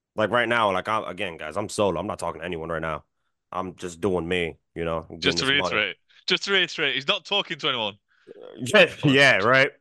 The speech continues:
Speaker 1: But I'm just, I'm just getting this, I'm just getting this fucking paper, bro. Like, I'm not, I'm cool off everyone at the moment. So, like, for me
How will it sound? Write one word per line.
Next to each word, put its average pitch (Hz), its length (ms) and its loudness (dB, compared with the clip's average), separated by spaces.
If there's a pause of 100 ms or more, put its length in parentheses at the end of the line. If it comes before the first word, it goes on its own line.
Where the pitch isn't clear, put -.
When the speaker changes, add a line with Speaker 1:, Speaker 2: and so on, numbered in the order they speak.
Speaker 1:
But 123 400 4
I'm 143 160 2
just, 143 180 0
I'm 156 160 2
just 131 140 -8
getting 123 240 -2
this, 110 320 -6
I'm 135 120 -6
just 98 120 -14
getting 90 160 -6
this 85 140 -10
fucking 82 280 -6
paper, 80 300 -6
bro. 82 220 -6
Like, 87 140 -6
I'm 107 120 0
not, 92 320 0 (680)
I'm 110 200 -2
cool 107 260 0
off 90 140 0
everyone 90 320 -2
at 85 120 -8
the 95 60 -10
moment. 87 480 -8
So, 92 220 -8
like, 90 180 -6
for - 120 -14
me 104 500 -2